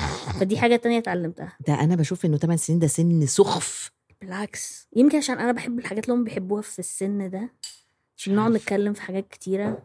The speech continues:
Speaker 1: عشان أنا بحب
Speaker 2: يعني
Speaker 1: حاجات.
Speaker 2: حسب، يمكن من طفل لطفل، يمكن ولاد
Speaker 1: لا، طبعا،
Speaker 2: أخواتك كانوا
Speaker 1: طبعا
Speaker 2: لطاف.
Speaker 1: من طفل لطفل،
Speaker 2: آه.
Speaker 1: ده أكيد. في أطفال صعبين.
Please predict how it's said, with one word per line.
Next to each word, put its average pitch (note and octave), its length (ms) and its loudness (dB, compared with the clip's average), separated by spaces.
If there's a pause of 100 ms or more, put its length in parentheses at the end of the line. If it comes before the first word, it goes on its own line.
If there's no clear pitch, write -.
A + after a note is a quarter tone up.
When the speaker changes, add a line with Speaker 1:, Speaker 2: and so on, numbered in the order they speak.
(160)
Speaker 1:
عشان F#3+ 140 -10
أنا F#3+ 180 -4
بحب E3 120 -6
Speaker 2:
يعني E3+ 140 -2
Speaker 1:
حاجات. - 200 -10
Speaker 2:
حسب، G3+ 100 -12
يمكن A3+ 180 -10
من G#3+ 80 -6 (160)
طفل A#3+ 180 -14
لطفل، G3+ 420 -16
يمكن A#3 440 4
ولاد G3+ 180 8
Speaker 1:
لا، A#3 60 10
طبعا، A3 200 8
Speaker 2:
أخواتك A3 260 10
كانوا E3+ 100 10 (100)
Speaker 1:
طبعا - 20 6
Speaker 2:
لطاف. E3 260 8
Speaker 1:
من F#3+ 140 4
طفل A3+ 320 2
لطفل، A3+ 340 -2
Speaker 2:
آه. G3+ 40 2 (100)
Speaker 1:
ده A#3 360 0 (100)
أكيد. G3+ 380 -4 (520)
في - 140 -6
أطفال D4 720 -2
صعبين. F3+ 540 -4